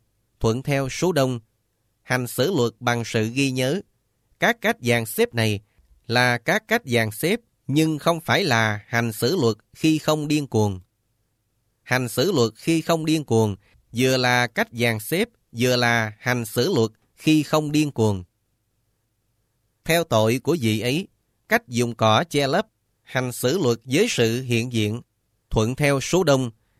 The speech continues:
hành xử luật bằng sự ghi nhớ, hành xử luật khi không điên cuồng. Các cách dàn xếp này là các cách dàn xếp, nhưng không phải là việc phán xử theo tội đã được thừa nhận.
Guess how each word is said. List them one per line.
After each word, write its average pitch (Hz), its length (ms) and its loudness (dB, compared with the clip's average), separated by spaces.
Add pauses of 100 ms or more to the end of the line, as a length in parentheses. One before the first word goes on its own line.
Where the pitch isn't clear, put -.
(120)
hành 127 240 0
xử 156 280 0
luật 120 220 2
bằng 117 280 -2
sự 113 300 -2
ghi 135 180 0
nhớ, 131 300 -2 (440)
hành 123 260 -2
xử 131 240 -2
luật 120 260 2
khi 160 260 0
không 151 240 -2
điên 151 180 -4
cuồng. 107 340 -2 (480)
Các 196 200 0
cách 226 200 -2
dàn 117 240 -2
xếp 139 300 -4
này 107 320 -2 (220)
là 113 300 0
các 147 280 -4
cách 220 180 -2
dàn 107 240 -2
xếp, 165 280 -2 (440)
nhưng 156 260 2
không 165 180 -2
phải 120 220 0
là 143 200 0
việc 110 260 0
phán 196 220 -2
xử 120 400 -2
theo 151 180 -4
tội 107 420 -2
đã 120 160 0
được 113 240 -2
thừa 117 120 0
nhận. 104 360 -2